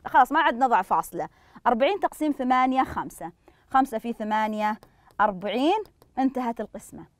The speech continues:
إذن العدد هذا نكتبه مائة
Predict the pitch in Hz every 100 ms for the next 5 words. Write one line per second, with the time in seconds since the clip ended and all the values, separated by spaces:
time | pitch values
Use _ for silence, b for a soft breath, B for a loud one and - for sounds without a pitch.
0 | _ _ _ _ _ _ 233 220 269 403
1 | 370 _ _ _ _ _ _ _ 196 220
2 | 220 233 233 247 349 370 247 - 269 240
3 | 359 403 - _ _ _ _ _ _ _
4 | _ _ _ _ _ _ _ _ _ _
5 | _ _ _ _ _ _ - 262 240 285